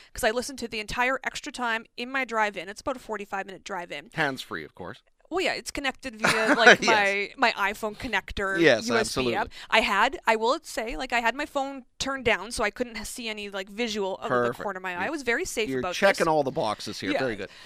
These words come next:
Speaker 1: So I get into the studio just in time to see the P Ks. So God bless technology, uh, these days. In the penalty kick, Sweden misses on their first kick. Jessie Fleming again, pressure situation. She is incredible.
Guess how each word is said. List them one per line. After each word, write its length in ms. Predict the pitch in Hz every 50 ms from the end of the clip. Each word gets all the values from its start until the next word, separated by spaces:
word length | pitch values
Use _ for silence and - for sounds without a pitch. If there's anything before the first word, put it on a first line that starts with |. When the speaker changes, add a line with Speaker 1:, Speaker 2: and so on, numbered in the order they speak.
| - -
Speaker 1:
So 300 | - - 302 269 254 247
I 120 | - -
get 220 | 247 214 254 254 247
into 220 | 240 240 226 226
the 100 | 233 226
studio 340 | - - - 208 202 208 208
just 300 | 202 - 226 214 - -
in 60 | 247
time 180 | - 214 202 196
to 80 | 196
see 140 | 208 - 208
the 80 | 190 190
P 180 | 185 190 185
Ks. 300 | 175 - 190 156 160 180
So 280 | - - - 190 185 - - - 220
God 240 | 269 277 294 285 226
bless 320 | 254 233 - - - -
technology, 720 | - - 208 - 190 180 175 165 180 185 185 175 196 - -
uh, 300 | - 202 190 185 185 185
these 240 | 185 190 185 190 -
days. 320 | - 185 175 180 196 -
In 120 | - 269 302
the 80 | 320
penalty 260 | 254 311 320 330 320 302
kick, 220 | - 320 302 -
Sweden 340 | - - 311 320 330 302 285
misses 280 | 294 302 - 320 254 254
on 180 | - 269 262 269
their 120 | 262 254
first 340 | 233 - 262 233 220 - -
kick. 460 | - - 277 320 320 320 - - 214
Jessie 340 | - - 190 190 - - 202
Fleming 460 | 196 - - 302 302 294 294 285 269
again, 440 | - 240 226 208 240 233 240 233 226
pressure 380 | - - - 196 - - 202 190
situation. 720 | - - 214 - - - 208 214 233 240 240 - 226 226
She 200 | - - - 302
is 220 | - - - 277
incredible. 640 | 285 294 294 - - - - - 294 262 277 254 247